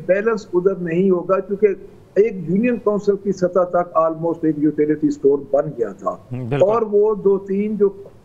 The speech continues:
Speaker 1: रमज़ान शरीफ होता था या और इस किस्म के जो ख़ास मौके होते थे, वहाँ पे सामान भी पहुँच जाता था और वो बैलेंस रहता था। तो सबसे बड़ा जो नुकसान इसका ये होगा कि वहाँ पे कीमतें चेक नहीं होंगी। कोई बंदा,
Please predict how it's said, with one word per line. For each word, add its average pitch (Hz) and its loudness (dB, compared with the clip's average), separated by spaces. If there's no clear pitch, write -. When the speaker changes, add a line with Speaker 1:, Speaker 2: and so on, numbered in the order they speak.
Speaker 1:
रमज़ान 190 -2
शरीफ 202 -2
होता 190 -2
था 202 0
या 196 -6
और 214 0
इस 214 -12
किस्म 208 0
के 214 -6
जो 185 6
ख़ास 190 -2
मौके 190 0
होते 196 2
थे, 220 -6
वहाँ 180 0
पे 190 0
सामान 165 -2
भी 247 -2
पहुँच 202 0
जाता 165 0
था 202 -2
और 208 2
वो 220 2
बैलेंस 180 0
रहता 135 -2
था। 120 -8
तो 226 2
सबसे 262 0
बड़ा 220 0
जो 294 -2
नुकसान 202 0
इसका 190 -4
ये 175 0
होगा 165 2
कि 220 -2
वहाँ 165 2
पे 214 -6
कीमतें 214 0
चेक 262 0
नहीं 185 0
होंगी। 147 -2
कोई 220 0
बंदा, 208 -2